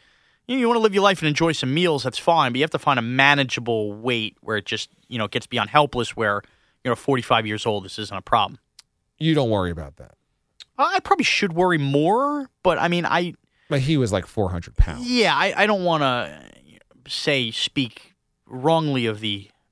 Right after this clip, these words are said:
Speaker 1: past, if you will, but I'm not a four hundred fifty pound monster,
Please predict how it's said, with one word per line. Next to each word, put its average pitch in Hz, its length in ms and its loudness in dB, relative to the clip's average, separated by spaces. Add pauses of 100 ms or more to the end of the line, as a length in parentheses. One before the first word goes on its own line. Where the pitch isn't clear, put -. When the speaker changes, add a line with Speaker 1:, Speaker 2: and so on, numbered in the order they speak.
(120)
Speaker 1:
past, - 500 0
if 123 140 -10
you 117 80 -4
will, 107 240 -2
but 101 220 -4 (640)
I'm 131 100 -2
not 139 220 2 (320)
a - 40 -8
four 143 220 -6
hundred 107 240 -6
fifty 123 220 -8
pound 104 220 0
monster, 135 400 2